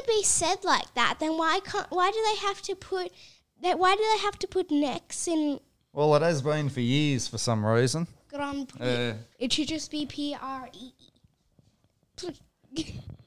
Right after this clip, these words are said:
Speaker 2: Okay, read it again.
Speaker 1: Okay, so that's for the second time. What Australian motorcyclist won the inaugural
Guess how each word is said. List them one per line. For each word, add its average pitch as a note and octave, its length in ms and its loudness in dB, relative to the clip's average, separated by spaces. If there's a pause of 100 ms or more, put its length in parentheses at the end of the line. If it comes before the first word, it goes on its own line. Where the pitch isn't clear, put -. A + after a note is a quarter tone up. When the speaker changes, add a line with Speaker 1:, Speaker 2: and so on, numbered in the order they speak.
(600)
Speaker 2:
Okay, C#3+ 440 8
read E3 220 8
it E3+ 80 8
again. D#3 400 10 (500)
Speaker 1:
Okay, D4+ 300 12
so - 80 4
that's - 400 10
for - 80 2
the D#4+ 120 12
second C#4+ 460 12
time. B3 560 8 (240)
What D4 260 12
Australian C#4+ 560 12
motorcyclist C#4+ 920 12
won C4 220 12
the C4+ 120 12
inaugural C#4+ 720 12